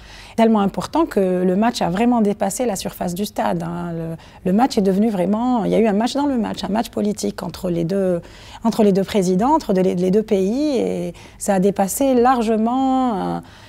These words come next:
le cadre du sport. Donc, bon, à l'issue de ces trois matchs, euh, l'Algérie est qualifiée. Et il s'ensuit des célébrations de folie, quoi, une occupation de la rue comme on n'avait jamais vu depuis quinze ans.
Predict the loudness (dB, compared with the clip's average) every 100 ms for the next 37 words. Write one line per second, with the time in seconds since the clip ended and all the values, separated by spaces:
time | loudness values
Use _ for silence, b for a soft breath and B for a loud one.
0 | B -6 -2 0 2 2 2 2 -2 -2
1 | -2 -2 -10 -20 B B B -2 4 4
2 | 2 -6 -18 -6 -4 2 2 4 2 2
3 | 0 -2 0 0 2 2 0 -2 -2 2
4 | 2 2 2 0 0 0 -2 -2 -4 -4
5 | -4 -8 B B B B 2 4 4 2
6 | -2 -2 0 2 4 2 0 0 2 4
7 | 2 0 -2 -2 0 2 2 0 0 -2
8 | 0 4 4 4 0 -2 -2 0 -2 -2
9 | -2 0 0 0 2 0 2 0 0 0
10 | 0 2 2 2 0 0 0 -6 -4 -2
11 | 0 -4